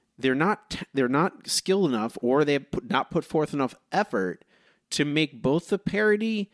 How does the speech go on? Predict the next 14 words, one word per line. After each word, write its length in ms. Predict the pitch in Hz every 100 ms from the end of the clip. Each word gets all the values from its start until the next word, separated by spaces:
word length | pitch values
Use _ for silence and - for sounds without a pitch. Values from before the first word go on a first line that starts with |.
| _ _ _ _
and, 480 | 151 185 185 165 - 156
well, 320 | 127 135 135
the, 300 | 139 131 131
have 220 | 123 156
the 80 | 147
parody 380 | - 147 139 131
carry 600 | - - 147 147 139 131
weight, 500 | 110 113 131 139 _
gravitas, 760 | 127 120 120 117 - 113 110 -
tension 640 | - 113 101 101 98 95 _ _ _
in 220 | 120 107
the 140 | 107 -
actual 400 | 113 113 - 101
conflict. 760 | - 143 135 - - - _